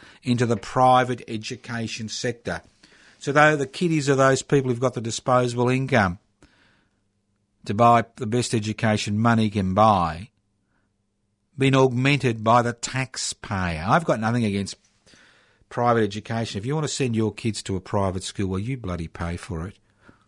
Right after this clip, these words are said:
It's your problem. Don't expect a government handout to send your kids to a private school. It's your choice to have a private education.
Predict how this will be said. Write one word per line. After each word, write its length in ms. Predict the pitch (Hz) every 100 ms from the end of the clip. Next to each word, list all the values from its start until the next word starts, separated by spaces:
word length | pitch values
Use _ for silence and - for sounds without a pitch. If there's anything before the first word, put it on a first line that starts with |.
| _ _ _ _ _ _ _ _ _ _ _ _ 127
It's 180 | -
your 160 | 135 123
problem. 480 | - 90 80 73 - _ _ _ _ _ _ _ _ _ _ _ _ _ _ -
Don't 220 | 147 156
expect 580 | 139 - - 104 90 - _ _ _ _ _ _
a 80 | 123
government 460 | 117 120 107 107 92
handout 560 | 110 113 110 87 82 - _ _ _ _ _
to 80 | 123
send 280 | - 120 107
your 200 | 113 107
kids 300 | - 98 -
to 140 | - 92
a 40 |
private 420 | - 92 90 92
school. 300 | - - 117
It's 180 | 85 -
your 220 | 151 139
choice 520 | 135 - 180 113 - - - -
to 60 |
have 100 | 110
a 60 | 104
private 400 | - 107 104 98
education. 720 | 98 110 113 110 113 - 80